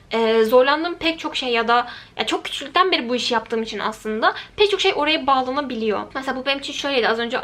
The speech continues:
yani çok önce, az önce değil mi, yirmi dakika önce anlattığım bu aile olayı vardı ya, mesela her şeyi kendim yapmak zorunda kaldım. Çünkü onların bir desteği yoktu ve bu konuda bilgileri de yoktu. Yani kendi kendime, ha bir de mesela şöyle garip bir şey de vardı. Ya özellikle yalayla adım attıktan sonra bunu çok daha yoğun hissettim.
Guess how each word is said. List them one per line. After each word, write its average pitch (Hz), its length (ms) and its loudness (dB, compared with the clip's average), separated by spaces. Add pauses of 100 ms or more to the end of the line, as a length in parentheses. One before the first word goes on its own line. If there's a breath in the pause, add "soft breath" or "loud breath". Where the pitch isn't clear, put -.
(100)
yani 220 280 -4 (140)
çok 247 200 -10
önce, 220 280 -2
az 226 100 0
önce 233 140 -4
değil 254 120 -4
mi, 262 80 -6
yirmi 240 200 -6
dakika 226 260 -4
önce 226 160 -6
anlattığım 254 480 -4
bu 240 120 -2
aile 240 240 2
olayı 240 260 0
vardı 247 240 0
ya, 330 60 -6
mesela 247 300 -10
her 247 160 0
şeyi 269 260 -6 (280 loud breath)
kendim 277 280 -2
yapmak 214 300 -2
zorunda 208 260 -6
kaldım. 254 300 -4
Çünkü 285 200 -10
onların 262 320 -4 (360 loud breath)
bir - 60 -4
desteği 247 320 0
yoktu 302 220 -2
ve 294 100 -2
bu 247 60 -10
konuda 269 260 -6
bilgileri 247 380 -2
de 254 60 0
yoktu. 202 360 -4
Yani 220 180 -4
kendi 269 260 -4
kendime, 254 380 -4 (200 loud breath)
ha 220 100 -6
bir 247 60 -8
de 370 80 0
mesela 285 260 -6
şöyle 285 260 -2
garip 262 300 -6
bir - 60 -8
şey 277 220 -4
de 269 80 -2
vardı. 220 380 0 (520 loud breath)
Ya 233 180 0 (520)
özellikle 311 400 2
yalayla 262 400 2
adım 262 180 -2
attıktan 311 420 0
sonra 302 240 -2
bunu 254 120 -4
çok - 240 -10
daha 294 140 2
yoğun 226 240 -2
hissettim. 233 500 -10